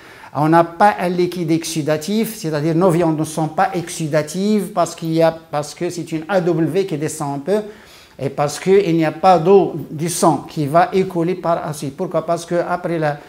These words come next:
la, la maturation, les protéines qui vont se dénaturer et quand on dénature les protéines, ils lâchent l'eau et c'est pourquoi on trouve donc certains morceaux de viande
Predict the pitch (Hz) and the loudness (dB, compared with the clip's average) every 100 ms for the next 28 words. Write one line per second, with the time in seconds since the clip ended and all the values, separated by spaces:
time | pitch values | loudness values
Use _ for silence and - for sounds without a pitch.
0 | - - - 147 151 151 175 190 175 165 | -20 -20 -4 0 0 2 2 2 2 2
1 | 160 180 196 175 170 165 170 160 151 156 | 0 -2 0 -2 -4 -6 -4 -4 -4 -6
2 | - 170 165 143 175 190 165 - 160 143 | -2 0 2 4 4 6 4 2 0 4
3 | 170 220 220 170 160 160 156 151 143 139 | 4 4 2 2 2 2 0 -6 -4 -2
4 | 165 180 170 165 147 147 151 151 196 165 | 0 0 0 -2 -2 -2 -4 -2 -2 0
5 | 165 208 - - 165 170 190 - 131 160 | 4 4 2 -2 6 6 6 0 -6 -6
6 | 160 156 185 165 151 165 143 147 139 131 | -6 -4 0 0 0 -2 -2 -2 -4 -8
7 | - - - - _ - 147 160 160 185 | -12 -20 -20 -20 _ -2 2 4 4 4
8 | 185 175 170 151 143 160 185 208 160 160 | 2 2 2 2 4 4 4 4 2 0
9 | 147 | 0